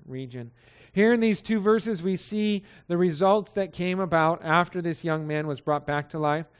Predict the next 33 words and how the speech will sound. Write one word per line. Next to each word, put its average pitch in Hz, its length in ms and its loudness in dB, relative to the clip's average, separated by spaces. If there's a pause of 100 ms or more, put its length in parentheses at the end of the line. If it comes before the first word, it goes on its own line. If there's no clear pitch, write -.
(300)
There 180 180 4
are 170 280 2
five 202 540 6
things 156 440 -4
that 160 200 -6
Luke 170 300 0
mentions 160 560 -6
as 147 240 -10
taking 160 400 -6
place. 156 420 -4 (200)
We're 143 100 -10
gonna 147 160 -2
note 160 380 -2
them, 170 280 -4 (320)
uh, 131 300 -6
and 139 180 -8
we're 139 100 -8
gonna 143 180 -6
do 147 220 -10
so 147 320 -6
carefully, 180 760 -6
but 151 280 -4
somewhat 143 520 -10 (200)
quickly. 127 480 -10
Number 170 260 -4
one, 156 300 -4 (1200)
we 170 160 0
see 196 300 -4
that 165 360 2 (160)
fear 226 580 2
came 185 400 -4
upon 151 600 -2 (160)
all. 123 380 -4